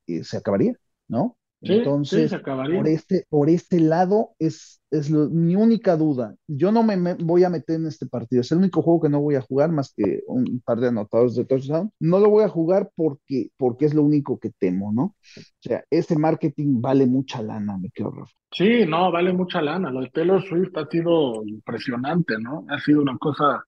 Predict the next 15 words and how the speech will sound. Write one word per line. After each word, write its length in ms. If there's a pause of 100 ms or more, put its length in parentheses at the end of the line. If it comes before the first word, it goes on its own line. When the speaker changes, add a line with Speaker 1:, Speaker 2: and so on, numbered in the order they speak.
Speaker 2:
cosa 300
de 100
locos. 340
Yo 120
no 120
veía 340
algo 240
así, 220
y 220
digo, 300
esto 220
está 200
muchísimo 540
más 200
grande. 440